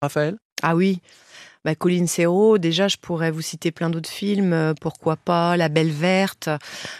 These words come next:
Speaker 2: euh, et cetera. Mais c'est, c'est une artiste, euh, hors du commun, surtout.
Speaker 1: Pourquoi ?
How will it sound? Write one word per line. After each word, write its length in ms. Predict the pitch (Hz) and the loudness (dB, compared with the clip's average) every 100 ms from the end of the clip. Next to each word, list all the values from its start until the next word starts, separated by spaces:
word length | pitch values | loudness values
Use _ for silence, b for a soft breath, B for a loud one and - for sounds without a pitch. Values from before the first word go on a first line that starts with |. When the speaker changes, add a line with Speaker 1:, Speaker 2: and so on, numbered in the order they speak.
| - | -6
Speaker 2:
euh, 1000 | 165 156 160 151 156 156 156 156 156 156 151 147 87 - | -2 0 0 0 0 0 0 0 -2 -2 -2 -4 -10 -6
et 100 | 180 | -6
cetera. 560 | - 185 - 185 190 226 | -4 -6 0 2 4 4
Mais 240 | 196 156 | 6 4
c'est, 640 | 151 - 175 160 156 147 147 | 4 2 4 4 4 4 2
c'est 160 | - | 0
une 100 | 151 | 2
artiste, 480 | 156 - - 175 - | 0 0 -6 -6 0
euh, 240 | 151 139 143 | 2 2 2
hors 160 | 160 | 2
du 160 | 151 156 | 2 -2
commun, 400 | - 175 220 214 165 | 2 4 4 2 -2
surtout. 420 | - 175 - 156 - | -6 -6 -4 -4 -4
Speaker 1:
Pourquoi ? 400 | 147 - 131 165 | -8 0 0 0